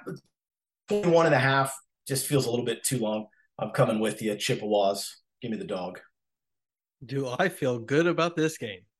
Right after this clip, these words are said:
Speaker 2: Woo! You both are on the same side, and I like Oklahoma State to cover. This is not the same Central Michigan mi-,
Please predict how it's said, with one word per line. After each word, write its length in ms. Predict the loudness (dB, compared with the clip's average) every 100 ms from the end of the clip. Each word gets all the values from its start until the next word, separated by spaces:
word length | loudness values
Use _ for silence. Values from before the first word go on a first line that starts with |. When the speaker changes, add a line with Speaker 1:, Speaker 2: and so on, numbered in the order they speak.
| _ _ -4
Speaker 2:
Woo! 440 | 4 6 6 0 _ _
You 160 | -4 0
both 200 | 0 0
are 60 |
on 100 | -4
the 60 | -4
same 240 | -4 -4
side, 500 | 0 2 2 2 -2 -8 -20 _ _ _ -4
and 340 | 0 0 0
I 160 | -2 -2
like 220 | -2 -4
Oklahoma 240 | -6 -6
State 220 | -6 -10
to 60 | -10
cover. 440 | -8 -6 -4 -6 -4
This 180 | -6 -6
is 140 | -8
not 400 | -4 -2 -2 -4
the 60 | -8
same 260 | -4 -4
Central 320 | -4 -8 -4
Michigan 400 | -6 -4 -6 -6
mi-, 100 | -6